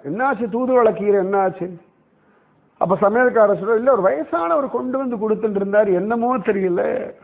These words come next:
நேத்திக்கும் வரல, இன்னைக்கும் வரல" அப்படின்னா. உடனே ராஜா,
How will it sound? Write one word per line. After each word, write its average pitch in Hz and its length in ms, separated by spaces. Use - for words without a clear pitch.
நேத்திக்கும் 214 520
வரல, 180 240
இன்னைக்கும் 180 500
வரல" 139 460
அப்படின்னா. 127 400
உடனே 247 180
ராஜா, 226 600